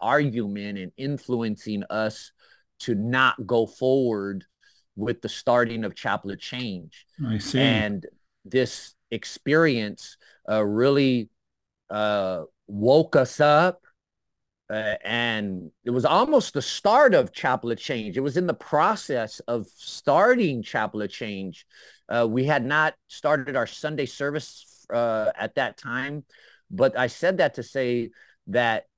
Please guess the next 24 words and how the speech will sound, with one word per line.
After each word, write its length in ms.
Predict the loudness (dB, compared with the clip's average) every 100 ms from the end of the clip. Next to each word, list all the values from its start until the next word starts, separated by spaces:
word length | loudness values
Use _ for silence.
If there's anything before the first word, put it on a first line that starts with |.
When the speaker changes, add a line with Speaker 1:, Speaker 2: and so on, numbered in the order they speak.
| _ -6
Speaker 1:
in, 180 | -6 -4
in 140 | -8 -4
some 340 | 0 0 0
degree, 720 | -2 -2 -2 0 0 -4 -6 _ _ _ _ _ -6
from 180 | -4 -2
the 80 |
very 280 | 0 2 2
beginning, 840 | 2 -4 -6 -2 0 0 -4 -8 -14 _ _ _ _ _ _
uh, 160 | -2 0
we 160 | 0 0
have 120 | 0
been 140 | -4
experiencing, 1040 | -6 -12 -10 -6 -6 -8 -10 -8 -8 -8 -10 -6
uh, 460 | -4 -4 -4 -6 -10 -14 _ _ -6
levels 400 | -2 0 0 -4
of 80 | -10
spiritual 540 | -6 -2 -2 -4 -6
warfare 640 | -2 -2 -2 -4 -4 -4 -4
that 160 | -6
have 140 | -6 -6
been 360 | -6 -6 -8 -10
intense, 800 | -12 -12 -10 -6 -6 -8 -16 -20 _ _ -20 _ _ -2
and 640 | 2 2 2 0 -4 -8 _ _ _ _ _ _ _ _ -8
at 160 | -8